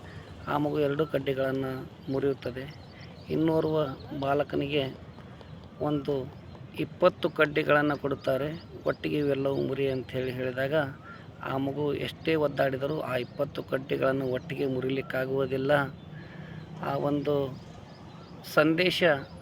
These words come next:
ಒಂದೇ ಒಂದು ಕಡ್ಡಿ ಕೊಟ್ಟಾಗ ಒಂದು ಮಗು ಮುರಿಯಿತು, ಎರಡು ಕಡ್ಡಿ ಕೊಟ್ಟಾಗ ಮುರಿಯಿತು, ಆದರೆ ಇಪ್ಪತ್ತು ಕಡ್ಡಿ ಕೊಟ್ಟಾಗ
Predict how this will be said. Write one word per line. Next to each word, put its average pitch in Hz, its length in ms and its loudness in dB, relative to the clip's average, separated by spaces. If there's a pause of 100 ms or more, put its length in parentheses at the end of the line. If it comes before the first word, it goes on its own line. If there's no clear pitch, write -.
(880)
ಒಂದೇ 156 480 6 (400)
ಒಂದು 151 220 2
ಕಡ್ಡಿ 156 300 4
ಕೊಟ್ಟಾಗ 151 380 4
ಒಂದು 143 300 2
ಮಗು 139 220 0
ಮುರಿಯಿತು, 139 400 0
ಎರಡು 143 240 2
ಕಡ್ಡಿ 139 320 0
ಕೊಟ್ಟಾಗ 139 380 -2
ಮುರಿಯಿತು, 135 500 0
ಆದರೆ 131 200 0
ಇಪ್ಪತ್ತು 147 380 -2
ಕಡ್ಡಿ 139 280 -2
ಕೊಟ್ಟಾಗ 143 380 0